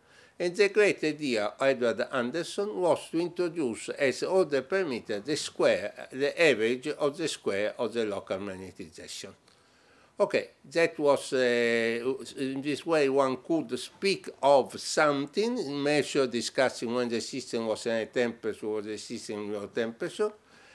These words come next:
They also introduced some kind of mean field approximation, where they used the so-called replica method.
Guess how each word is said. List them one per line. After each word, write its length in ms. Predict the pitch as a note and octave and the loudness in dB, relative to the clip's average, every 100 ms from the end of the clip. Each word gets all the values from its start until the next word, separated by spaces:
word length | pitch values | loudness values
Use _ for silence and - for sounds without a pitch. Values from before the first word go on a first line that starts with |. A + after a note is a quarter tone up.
| _ - | _ 2
They 300 | F#3 A#3 A3 | 4 8 8
also 440 | G3+ G#3 D#3 - | 8 6 4 0
introduced 760 | C#3+ C#3 D#3 D3+ G#3+ F3+ - A#2+ | 0 2 -2 -2 0 -2 -2 -6
some 340 | - D#3 D3 | -2 0 0
kind 460 | C#3 E3 D3 C3 A2+ | 2 4 4 2 0
of 120 | A#2 | 0
mean 300 | C3+ F3 D#3+ | 2 0 0
field 400 | - E3 C#3+ G#2 | -2 0 0 0
approximation, 960 | G#2+ - G#2 - B2 B2+ A2+ - G#3 A#3 - _ - - _ _ | -4 -4 -10 -6 -4 -2 -4 0 0 0 -6 _ -20 -20 _ _
where 320 | C4 G#3+ G3+ | 4 8 8
they 220 | F#3 G3 F#3+ | 8 4 4
used 340 | E3 D3+ - | 2 0 -2
the 240 | D#3 D3 | -2 -2
so-called 580 | C#3 E3 - C#3+ C3+ C3+ | -2 -4 0 4 4 4
replica 460 | C3 A#2+ B2+ A2 G#2+ | 2 2 0 -4 -4
method. 520 | G2+ F#2+ - F#2 | -4 -8 -10 -10